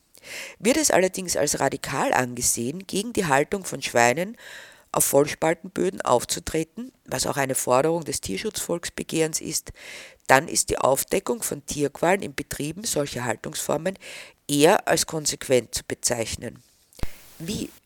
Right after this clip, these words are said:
würde man es allerdings nennen, wenn der Initiator des Tierschutzvolksbegehrens mit einem Betrieb zusammenarbeitet, in dem genau diese Haltungsform betrieben wird? Das muss man sich auf der Zunge zergehen lassen.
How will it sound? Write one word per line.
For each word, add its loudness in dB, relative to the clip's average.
würde 4
man -2
es -2
allerdings 4
nennen, 0
wenn 6
der 6
Initiator 2
des 0
Tierschutzvolksbegehrens -2
mit 0
einem 2
Betrieb -6
zusammenarbeitet, 0
in -10
dem 0
genau 0
diese -4
Haltungsform -2
betrieben -8
wird? -6
Das 6
muss -2
man 2
sich -2
auf -6
der -8
Zunge -2
zergehen 0
lassen. -6